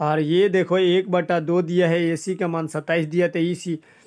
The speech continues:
भाई देखिए, ये वाला त्रिभुज, ये बीच वाला बिंदु है, एक, दो, तीन, चार, समझे? कोना कोनी, इसका गुणा इसके साथ, इसका गुणा इसके साथ, कोना कोनी जब फरियाएंगे फाइनल आंसर के रूप में आपके हाथ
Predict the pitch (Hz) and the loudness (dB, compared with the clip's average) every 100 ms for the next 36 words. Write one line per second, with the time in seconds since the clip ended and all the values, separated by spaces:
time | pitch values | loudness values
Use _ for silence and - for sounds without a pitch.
0 | - _ _ _ 151 151 147 - 131 131 | -20 _ _ _ -6 -4 -6 -8 -12 -2
1 | 160 185 185 180 180 160 190 180 170 156 | 2 2 2 0 0 2 2 2 0 -2
2 | 180 190 175 170 165 180 170 175 180 185 | -2 0 0 0 0 2 2 4 2 2
3 | 175 165 175 170 170 175 175 165 135 107 | -2 -2 -2 -4 -6 -6 -4 -2 -2 -6
4 | _ - - 175 202 190 180 175 175 165 | _ -4 0 2 2 0 0 0 -2 -4
5 | 156 185 170 175 170 196 175 180 165 151 | -2 -2 0 -2 -2 -4 -4 -4 -6 -4
6 | 180 170 185 240 - - _ 196 - - | -2 0 0 -2 -8 -20 _ -8 -4 -2
7 | 202 196 - 196 190 190 190 175 175 175 | 0 -2 -4 -2 -2 -2 0 2 0 0
8 | 175 190 202 185 170 - - _ - - | 0 2 2 2 -2 -4 -20 _ -8 -2
9 | - 311 262 233 202 202 185 185 185 196 | 0 0 2 4 4 2 4 2 4 2
10 | 175 160 180 143 175 | 2 2 -2 0 0